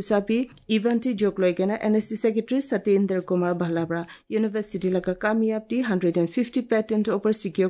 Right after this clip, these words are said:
কৰি মেলাই কেনে বধাই দিছে আৰু ইনষ্টিটিউশ্যন লগত ইটো লগা এলুমনাই নেটৱৰ্ক আৰু প্ৰাইভেট ছেক্টৰ পৰা ফাণ্ডিং সুবিধা খান চলাবলৈ অনুৰোধ কৰিছে। এন এছ চি প্লেনিং এডভাইজাৰ চম কামিৰ পৰা একাডেমিক উন্নতিৰ কাৰণে কৰ্পৰেট ছ'চিয়েল ৰেছপনচিবিলিটি চলাবলৈ বি দৰকাৰ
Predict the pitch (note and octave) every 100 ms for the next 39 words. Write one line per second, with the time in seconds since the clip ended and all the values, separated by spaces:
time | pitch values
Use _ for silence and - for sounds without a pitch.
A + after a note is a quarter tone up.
0 | F#3 F3+ F3 E3+ E3+ E3+ F#3 G3 F#3 E3+
1 | E3+ F3 F3+ C#4 B3+ G3 F3+ - E3+ E3+
2 | E3 - E3+ F3 G#3+ C#4 - - - G#3
3 | G#3 F#3+ F3+ F#3 G3+ G3 F#3+ F#3 F3 F3
4 | F3+ G#3+ B3+ C#4+ F#3+ F#3 F#3 A#3+ A#3 A#3
5 | A3+ F#3+ G3 F#3 - E3+ E3+ - - _
6 | A3+ G#3+ G3 F#3+ F#3+ F#3 F3 F3 F#3+ F3+
7 | F3 E3+ F3+ A3 F3 E3+ E3+ F3 E3+ E3+
8 | F#3+ E3+ E3+ - A#3 B3 B3 C4+ C4 A#3+
9 | A#3 A3 G3 G3+ G3+ B3 B3 A#3+ A3 G#3+
10 | F#3+ E3+ E3 E3+ F#3 D4+ - - A3 A3+
11 | B3 B3 B3 - G#3 F#3+ G3 F#3 F3 F3+
12 | F#3+ G#3 G3+ F#3 F#3 F3+ A#3 A3 A#3+ G#3
13 | G3 F#3+ F#3+ F#3+ F#3+ F#3 F#3 F#3 G3 F3+
14 | F3 F3 F3 A3 G3+ F3 F3